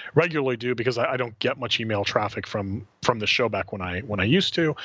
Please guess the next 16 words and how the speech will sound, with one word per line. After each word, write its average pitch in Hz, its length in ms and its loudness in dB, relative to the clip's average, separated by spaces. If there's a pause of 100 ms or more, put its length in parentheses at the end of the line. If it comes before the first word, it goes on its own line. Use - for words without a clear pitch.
(300)
Um, 127 200 4
but, 151 260 0
but 170 220 2
engage 196 320 2
us. - 240 -6
We 151 80 6
want 180 300 4
to 160 400 0 (320)
serve 147 420 2
you. 143 260 2
We 156 200 4
want 117 320 0
to, 120 800 2 (140)
you 123 120 4
know, 113 380 4
um, 107 200 2